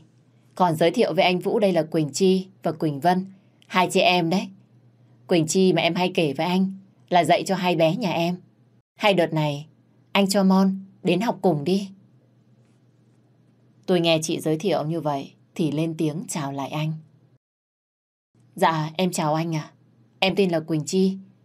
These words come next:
Đây là Vân, em gái của em. Ừ, anh chào hai đứa. Chào hỏi xã giao xong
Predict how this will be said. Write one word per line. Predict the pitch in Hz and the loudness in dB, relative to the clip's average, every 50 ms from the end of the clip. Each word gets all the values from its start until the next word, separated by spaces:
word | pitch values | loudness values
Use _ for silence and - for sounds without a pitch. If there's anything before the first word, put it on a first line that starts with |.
| _ _ _ _ _ _ _ _ | _ _ _ _ _ _ _ _
Đây | - 190 185 | 2 2 2
là | 180 170 151 | 4 2 -2
Vân, | - - 185 185 185 185 - | 0 -2 -2 -2 -2 -6 -6
em | - 185 175 | -8 -6 -4
gái | 165 160 147 135 185 | -4 -4 -4 -4 -6
của | 247 - 160 | -4 -4 -2
em. | - 165 175 180 185 _ _ _ _ _ _ _ _ _ _ _ _ _ _ _ - | -2 -2 -4 -6 -10 _ _ _ _ _ _ _ _ _ _ _ _ _ _ _ -4
Ừ, | 170 156 147 143 - _ _ _ | -2 -2 -2 -4 -10 _ _ _
anh | - 180 165 | -4 -4 -2
chào | 160 190 160 147 139 | 0 0 0 0 -2
hai | 180 - 160 156 | -2 -4 -2 -2
đứa. | 156 151 156 175 - - - _ _ _ _ _ _ _ _ _ _ _ _ _ _ _ _ _ _ _ _ _ _ _ _ _ _ - | -2 -2 -2 -4 -8 -14 -20 _ _ _ _ _ _ _ _ _ _ _ _ _ _ _ _ _ _ _ _ _ _ _ _ _ _ -4
Chào | - 180 156 147 | 0 0 0 2
hỏi | 135 143 147 143 139 135 | 0 0 0 0 0 -2
xã | 131 - - - | -4 -4 -4 -2
giao | 185 185 170 160 160 156 | -2 -2 -2 -2 -2 -2
xong | 156 170 151 151 147 147 | -4 -4 -4 -4 -4 -6